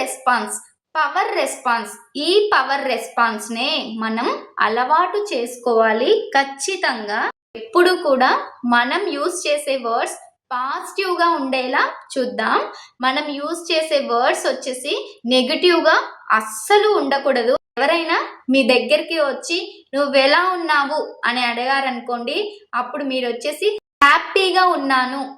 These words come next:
అని చెప్పండి. "నువ్వెలా హ్యాపీగా ఉంటావు? నీకు ఇంకా జాబ్ రాలేదు, నీకు ఇంకా చాలా కష్టాలున్నాయి, నువ్వు ఇంకా లైఫ్ లో సెట్ అవ్వలేదు" అని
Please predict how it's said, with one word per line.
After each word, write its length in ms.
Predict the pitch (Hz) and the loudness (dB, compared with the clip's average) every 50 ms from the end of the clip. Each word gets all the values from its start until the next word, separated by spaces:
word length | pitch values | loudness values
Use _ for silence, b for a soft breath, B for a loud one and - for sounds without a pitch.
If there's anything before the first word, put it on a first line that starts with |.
| - - - | -12 -8 -6
అని 160 | 226 254 294 285 - | -4 -4 -4 -2 -2
చెప్పండి. 480 | 294 233 - - 240 226 220 208 196 190 - - B B B _ _ - - 440 392 - - - - - 294 | -2 -2 -2 -4 -6 -6 -6 -6 -8 -10 -12 -16 B B B _ _ -4 -2 -2 -2 -2 -6 -10 -4 2 4
"నువ్వెలా 400 | 294 285 269 277 262 269 294 370 440 415 | 4 6 6 6 6 6 4 2 2 2
హ్యాపీగా 460 | 453 440 427 427 381 370 359 349 339 330 | 0 -2 -2 -2 -4 -4 0 0 0 0
ఉంటావు? 340 | 330 294 277 285 269 247 214 196 - - - _ - 247 | -2 -2 -2 0 0 0 0 -4 -8 -12 -16 _ -8 -6
నీకు 180 | 262 254 - 269 | -6 -4 -4 -4
ఇంకా 200 | 254 254 254 311 330 330 254 - | -4 0 0 0 0 0 0 0
జాబ్ 320 | 262 233 240 269 349 359 339 349 | 2 2 4 2 2 2 2 2
రాలేదు, 440 | 330 311 294 294 269 254 226 240 214 208 - - - - - | 2 2 2 0 -4 -2 -2 -2 -2 -2 -2 -8 -12 -12 -8
నీకు 180 | 262 285 277 302 285 | -8 -8 -6 -6 -8
ఇంకా 160 | 277 277 330 339 339 - | -6 -4 -4 -4 -2 0
చాలా 380 | 339 240 220 240 247 285 339 359 370 381 - | 0 0 2 2 0 2 0 0 0 0 -2
కష్టాలున్నాయి, 920 | 370 - - - - 320 320 330 330 320 311 294 277 269 254 233 214 208 415 - _ _ _ - | -2 -2 -4 -4 -2 0 0 2 0 -2 -6 -4 -4 -4 -4 -4 -6 -8 -10 -12 _ _ _ -12
నువ్వు 180 | 254 254 233 294 285 | -8 -6 -4 -2 -4
ఇంకా 240 | 285 277 285 - 349 349 339 320 | -4 -4 0 0 2 2 2 2
లైఫ్ 320 | 269 247 254 277 330 339 - 349 | 2 2 0 0 -4 -4 -2 0
లో 80 | 349 359 359 - | 0 0 0 0
సెట్ 260 | - 277 - - - 320 320 | -2 -2 -2 -2 -2 -2 -2
అవ్వలేదు" 500 | 320 285 285 277 262 254 240 233 254 220 - - - - - - 240 | 0 -2 -2 0 0 -2 0 0 -2 -2 -4 -6 -12 -14 -8 -8 -6
అని 160 | 240 254 | -4 -2